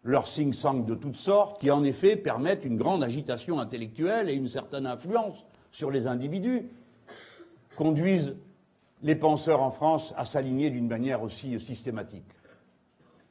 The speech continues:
Je déplore, et je ferai cesser, si les circonstances le permettent, cet incroyable transfert des officiers français qui sont dorénavant plus nombreux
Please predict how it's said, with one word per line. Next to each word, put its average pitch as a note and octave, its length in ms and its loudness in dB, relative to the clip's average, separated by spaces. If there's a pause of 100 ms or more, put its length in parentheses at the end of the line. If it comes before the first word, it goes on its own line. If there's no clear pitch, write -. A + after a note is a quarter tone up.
(180)
Je G#2 180 0
déplore, C3+ 720 2
et C#3+ 80 0
je B2+ 140 0
ferai B2 300 -2
cesser, F#3 540 0 (120)
si C3 160 -10
les A2+ 100 -6
circonstances G#2 640 -12
le G2+ 80 -10
permettent, C#3 520 -6 (640)
cet - 360 -4
incroyable D3+ 840 4
transfert A2 600 -8 (840)
des B2 200 2
officiers D3+ 400 -2
français F3+ 560 -4 (720)
qui F3 140 -2
sont D#3+ 180 0
dorénavant D3+ 580 6
plus B3 220 0
nombreux C#3+ 540 4